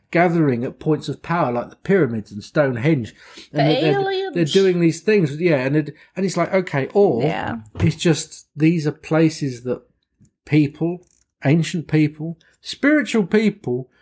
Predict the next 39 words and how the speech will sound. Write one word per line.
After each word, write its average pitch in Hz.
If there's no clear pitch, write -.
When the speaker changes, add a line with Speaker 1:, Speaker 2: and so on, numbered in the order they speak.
Speaker 1:
are 151
created 156
and 127
have 123
outlasted. 117
And 143
these 175
things 156
are 139
happening 160
around 123
now 147
because 139
people 151
are 143
more 131
aware 151
of 123
these 101
things. 95
There 226
doesn't 196
Speaker 2:
Mm-hmm. 190
Speaker 1:
always 147
have 120
to 123
be 110
a 101
very 107
strange, 101
fantasized 101
version 117
of 98
something -
for -
it -
to -
be 151
magic. 143